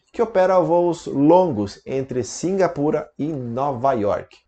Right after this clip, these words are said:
Vale citar também os A trezentos e vinte da latam e Azul, que não foram feitos exatamente para essas companhias aéreas.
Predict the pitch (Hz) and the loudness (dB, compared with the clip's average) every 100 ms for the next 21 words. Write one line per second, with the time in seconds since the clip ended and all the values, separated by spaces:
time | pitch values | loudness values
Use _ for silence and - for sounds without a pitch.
0 | - 92 131 196 208 208 202 202 196 156 | -14 2 4 6 4 4 2 4 2 4
1 | 233 220 170 170 160 170 156 143 165 156 | 4 4 2 0 0 2 2 0 0 0
2 | 139 139 135 131 - 175 185 - 147 135 | 2 2 2 0 0 0 0 0 4 4
3 | 113 139 196 - 320 233 147 - 165 180 | 2 0 -2 -4 0 0 0 -2 4 6
4 | 170 127 113 - 123 131 123 107 110 92 | 6 4 -2 -2 2 2 0 -4 -2 -2
5 | 117 143 - 123 101 104 117 147 135 104 | -2 -2 -2 -2 -2 -2 0 0 -2 -4
6 | 107 104 107 107 113 131 123 139 156 165 | -2 0 0 -4 -6 -4 0 0 0 0
7 | 185 202 190 | 0 0 -4